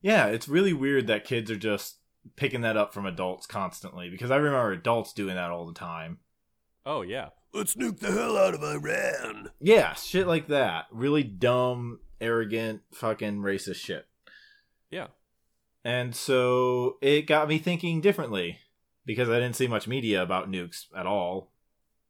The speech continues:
Speaker 1: And yeah, that's, that, that's why Metal Gear Solid became super important. And also, it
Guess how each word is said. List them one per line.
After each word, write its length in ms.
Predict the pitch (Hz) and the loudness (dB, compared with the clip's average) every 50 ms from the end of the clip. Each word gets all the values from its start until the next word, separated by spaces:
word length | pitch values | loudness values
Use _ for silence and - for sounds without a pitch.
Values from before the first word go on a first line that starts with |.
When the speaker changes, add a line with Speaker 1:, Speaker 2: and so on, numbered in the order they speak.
| _ | _
Speaker 1:
And 880 | 107 113 117 120 123 131 131 135 139 139 139 139 147 151 165 180 196 214 247 269 285 302 | -10 -8 -6 -6 -6 -6 -6 -6 -4 -4 -4 -4 -6 -6 -6 -8 -10 -10 -14 -8 -2 -2
yeah, 200 | 320 349 302 139 | 0 0 0 2
that's, 280 | 151 190 202 - - | 2 2 0 0 -4
that, 300 | - 208 226 226 208 208 | -2 0 0 2 0 0
that's 200 | 208 220 226 226 | 0 0 0 0
why 140 | 247 240 226 | 0 -2 0
Metal 180 | 226 196 190 208 | 0 0 2 4
Gear 120 | 208 202 | 2 2
Solid 240 | 202 - 196 190 185 | 2 4 2 2 2
became 280 | 185 180 - 180 175 175 | 0 -2 -2 -2 -2 -2
super 220 | - 190 175 175 | -4 -4 -4 -4
important. 440 | 170 156 151 165 160 127 101 98 104 | -4 -2 0 2 2 2 2 0 -4
And 120 | 113 123 | -2 2
also, 480 | 143 156 165 160 180 180 165 160 156 - - | 4 4 4 4 2 2 2 2 0 0 -2
it 480 | 147 139 143 139 139 143 143 143 - | 0 0 2 2 2 0 0 -4 -6